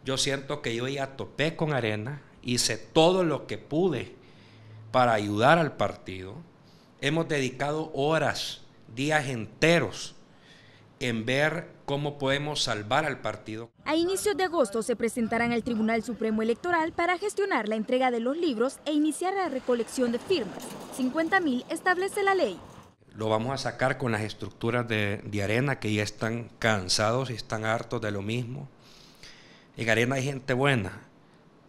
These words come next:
Speaker 1: pero no las toman en cuenta. Hacer un partido que no tenga sombras de expresidentes o de otros funcionarios que han sido corruptos en el pasado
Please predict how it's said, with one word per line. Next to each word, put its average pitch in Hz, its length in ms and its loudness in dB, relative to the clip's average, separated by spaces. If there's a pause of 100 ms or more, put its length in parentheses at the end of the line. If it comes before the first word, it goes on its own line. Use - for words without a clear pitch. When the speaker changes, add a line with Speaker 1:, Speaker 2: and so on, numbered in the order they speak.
Speaker 1:
pero 107 180 2
no 110 120 2
las 120 160 0
toman 120 260 2
en 101 160 0
cuenta. 131 540 -2 (160)
Hacer 120 300 -2
un 123 120 -4
partido 127 840 -4 (540)
que 110 180 -4
no 117 160 -4
tenga 120 340 -4
sombras 120 840 -2 (600)
de 110 260 0
expresidentes 113 1300 -8 (440)
o 113 200 -2
de 107 120 -4
otros 113 320 -8
funcionarios 107 760 -8
que - 120 -12
han 110 100 -8
sido 104 500 -6 (320)
corruptos 113 540 -2
en 110 120 -2
el 104 120 -4
pasado 131 580 -4